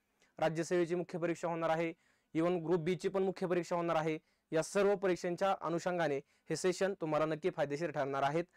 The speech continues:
ज्या लोकांनी पहिले दोन सेशन पाहिलेले नाहीयेत, तर त्यांनी ते सेशन पाहून घ्या आणि त्यानंतरच सिक्वेन्स वाईज सगळे सेशन कव्हर करा, जेणेकरून तुम्हाला या सेशनचा पेपरमध्ये एकशे एक टक्के फायदा झाल्याशिवाय राहणार नाही. आवाज माझा येतोय का, एकदा सर्वांना सांगा.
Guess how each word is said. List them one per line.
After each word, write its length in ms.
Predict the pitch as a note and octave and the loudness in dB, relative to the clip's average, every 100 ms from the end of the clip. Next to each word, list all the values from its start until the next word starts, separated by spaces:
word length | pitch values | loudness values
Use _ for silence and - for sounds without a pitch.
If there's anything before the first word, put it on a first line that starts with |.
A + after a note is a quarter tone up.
| _ _ - | _ _ -2
ज्या 100 | E3 | 2
लोकांनी 340 | F3 F#3 F#3+ | 2 2 2
पहिले 420 | F#3+ F#3 F3+ G3 - | 2 2 2 2 0
दोन 300 | D3+ F3 G3+ | 0 0 2
सेशन 340 | G3+ F#3 G3 | 0 -2 -2
पाहिलेले 360 | F3+ E3+ E3+ E3+ | 0 0 2 0
नाहीयेत, 360 | F3 F#3 D#3 D3 - _ _ - | 0 2 2 0 -6 _ _ -6
तर 100 | D3+ | 0
त्यांनी 280 | F3 F3 | 2 2
ते 120 | F3+ F#3 | 0 -2
सेशन 320 | F3+ F#3 F3+ | -2 -4 -4
पाहून 360 | - D3 F#3 | -4 -2 0
घ्या 200 | F#3 F#3 G#3 _ _ - | 2 2 0 _ _ -6
आणि 140 | D#3+ | -2
त्यानंतरच 520 | E3+ E3+ E3+ G3+ G#3+ | 0 0 0 0 0
सिक्वेन्स 360 | - F3 F3 E3 | -2 -2 -2 0
वाईज 140 | E3+ D#3 | -2 0
सगळे 220 | E3+ E3+ | -2 -2
सेशन 300 | F3 E3 E3 | -4 -6 -4
कव्हर 240 | D#3+ G3 | 0 2
करा, 260 | - C#3+ C#3+ - _ _ C#3 | 2 2 0 -4 _ _ -2
जेणेकरून 480 | F3 G3 F3 F3 | 0 2 0 -2
तुम्हाला 540 | G3 - D#3+ E3+ E3+ F3 - D#3 | -4 -6 -2 0 2 0 -4 -4
या 220 | D#3 D#3 | 0 0
सेशनचा 600 | - D3 D3+ C#3+ D#3+ E3 - - | -2 -6 -6 -4 0 0 -2 -8
पेपरमध्ये 520 | D3 - D3+ D#3+ C#3+ - _ _ | -4 -2 -2 0 0 -2 _ _
एकशे 260 | E3 D3 F#3 - | -6 -4 -4 2
एक 140 | G3 - | 2 2
टक्के 240 | F#3+ - - | -2 -2 -2
फायदा 300 | E3 D#3+ D#3+ | -2 -2 0
झाल्याशिवाय 400 | D#3 C#3+ D3+ C#3 | 0 -2 0 -2
राहणार 300 | C3+ D#3 G#3+ _ _ _ - | 0 -2 -2 _ _ _ -4
नाही. 260 | D#3+ C#3+ - _ _ _ _ | -2 -2 -8 _ _ _ _
आवाज 300 | C#3 D#3+ F3+ | 2 4 4
माझा 180 | F#3 F3 | 2 2
येतोय 240 | F3+ F#3 | 2 2
का, 80 | F3+ | 0
एकदा 140 | F3 F3 | 0 -2
सर्वांना 400 | F3+ E3+ F3 F3 | -2 -2 -2 -2
सांगा. 320 | F3+ E3+ | -2 0